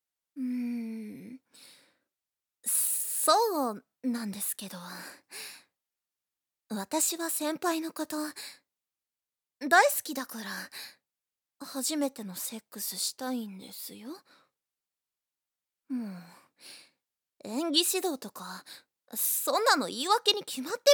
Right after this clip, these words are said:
じゃないですか。先輩が私のこと、好きなのはバレバレでしたけどね。うん、ほら、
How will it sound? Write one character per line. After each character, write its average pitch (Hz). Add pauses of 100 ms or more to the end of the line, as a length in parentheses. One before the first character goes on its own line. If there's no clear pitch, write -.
(120)
じ 539
ゃ 370
な 233
い 233
で 214
す -
か。 202 (1400)
先 247
輩 370
が 330
私 302
の 311
こ 302
と、 240
好 202 (840)
き 392
な 359
の 208
は 147 (460)
バ 190
レ 185
バ 202
レ 202
で 220
し -
た 233
け 185
ど 165
ね。 226 (2000)
う 254 (1000)
ん、 180
ほ 220
ら、 185